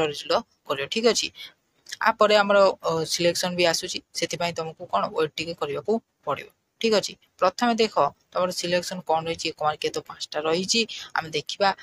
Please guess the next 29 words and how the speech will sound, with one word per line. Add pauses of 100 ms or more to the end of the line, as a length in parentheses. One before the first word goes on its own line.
(140)
ଆଉ
ତାର
answer
ମଧ୍ୟ
discussion (360)
କରିବା।
ଠିକ୍
ଅଛି, (380)
ପ୍ରଥମେ
ଦେଖ
ଏକ
ମାର୍କିଆ (220)
ପାଞ୍ଚଟା, (420)
ଯେକୌଣସି, (340)
ଅ,
ଦେଖ
ପାଞ୍ଚଟି
ପ୍ରଶ୍ନର
ଗୋଟିଏ
ବାକ୍ୟରେ
ଆମକୁ
ଉତ୍ତର
ଦେବାକୁ
ପଡ଼ିବ।
ଠିକ୍
ଅଛି, (440)
ଗୋଟିଏ
ବାକ୍ୟରେ
ଆମକୁ